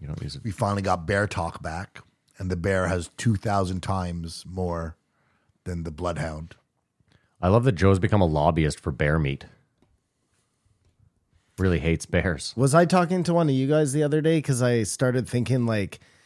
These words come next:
Speaker 3: it's so weird that we haven't domesticated bears.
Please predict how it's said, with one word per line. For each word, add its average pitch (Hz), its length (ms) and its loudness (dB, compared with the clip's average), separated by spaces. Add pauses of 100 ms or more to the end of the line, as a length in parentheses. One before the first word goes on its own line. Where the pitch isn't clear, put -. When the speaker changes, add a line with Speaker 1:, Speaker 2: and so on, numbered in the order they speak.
(140)
Speaker 3:
it's 127 200 0
so 139 260 -2
weird 113 560 0
that 98 160 -2
we 107 140 -2
haven't 98 500 -4
domesticated 95 1000 -4
bears. 92 640 -8